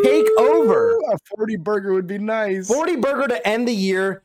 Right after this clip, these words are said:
Speaker 1: and have everyone in the N F L scared poopless to play us in the playoffs, because I've already
Speaker 2: Without
Speaker 1: seen multiple
Speaker 2: him.
Speaker 1: people talk about it. Pittsburgh's getting hot.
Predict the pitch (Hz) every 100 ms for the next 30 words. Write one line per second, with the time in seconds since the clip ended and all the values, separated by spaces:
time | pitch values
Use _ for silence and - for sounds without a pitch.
0 | _ 190 180 185 175 175 - 240 220 277
1 | 262 233 202 196 190 196 190 - 196 190
2 | 151 - - 339 330 151 135 - 165 -
3 | 214 196 185 170 139 139 117 92 - _
4 | _ - 170 180 170 196 262 247 240 214
5 | 190 220 208 175 185 185 185 170 151 151
6 | 170 202 - 233 151 214 202 147 123 -